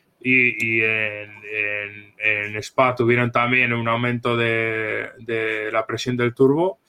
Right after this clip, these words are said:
y, y la verdad es que de cara, de cara a Fuji, que es la siguiente cita,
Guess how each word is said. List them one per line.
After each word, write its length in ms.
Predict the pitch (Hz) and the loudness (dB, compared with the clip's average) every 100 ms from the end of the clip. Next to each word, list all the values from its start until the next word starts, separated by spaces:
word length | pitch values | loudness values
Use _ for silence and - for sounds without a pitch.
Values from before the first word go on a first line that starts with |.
| _ _ _ _ | _ _ _ _
y, 760 | 127 131 123 120 113 113 107 117 | 0 4 4 2 0 -2 -2 -2
y 20 | |
la 140 | 113 107 | 0 0
verdad 260 | 107 113 120 | 0 0 -2
es 140 | 113 | -4
que 720 | 131 123 123 120 123 120 110 | 0 2 2 2 2 2 0
de 160 | 117 117 | -4 -2
cara, 520 | 127 131 131 127 123 | 0 2 4 4 2
de 100 | 120 | 0
cara 200 | 120 127 | -2 -2
a 60 | 123 | 0
Fuji, 380 | 143 131 143 139 | 2 2 2 0
que 100 | 135 | -2
es 100 | 120 | -2
la 120 | 120 | -4
siguiente 400 | 131 123 123 120 | -4 -4 -4 -4
cita, 420 | 135 131 151 | -4 -2 -2